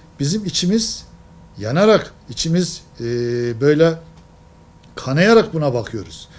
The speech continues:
İşte Doğu Türkistan'dan bahsettik. Doğu Türkistan e, yıllardır Çin'in esareti altında. Orada Uygur Türkleri,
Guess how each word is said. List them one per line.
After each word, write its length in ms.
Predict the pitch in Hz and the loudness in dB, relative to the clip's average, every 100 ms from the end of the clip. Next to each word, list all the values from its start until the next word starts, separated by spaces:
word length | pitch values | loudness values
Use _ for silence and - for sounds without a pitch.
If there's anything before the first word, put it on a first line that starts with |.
| - - | -20 -16
İşte 260 | - 143 | -2 2
Doğu 200 | 160 185 | 8 6
Türkistan'dan 680 | 180 175 160 - 185 185 180 | 6 -2 -2 0 2 4 4
bahsettik. 560 | 165 147 143 127 123 - | 2 2 -4 -6 -10 2
Doğu 200 | 160 175 | 4 4
Türkistan 540 | 185 147 - 175 170 160 - - - | 2 0 -2 -2 -2 -6 -20 -20 -8
e, 60 | 127 | -2
yıllardır 760 | 135 135 180 208 175 139 - - - | 0 4 6 6 6 4 -2 -6 -8
Çin'in 380 | - 160 196 196 | -4 -2 -2 -2
esareti 520 | 151 160 160 175 233 | -4 0 2 2 2
altında. 420 | 240 214 180 110 - - - - - | 0 -2 -6 -6 -12 -20 -20 -14 -4
Orada 200 | 143 156 | 0 2
Uygur 340 | 160 175 175 | 2 4 2
Türkleri, 540 | - 156 156 143 180 | 2 -4 0 2 2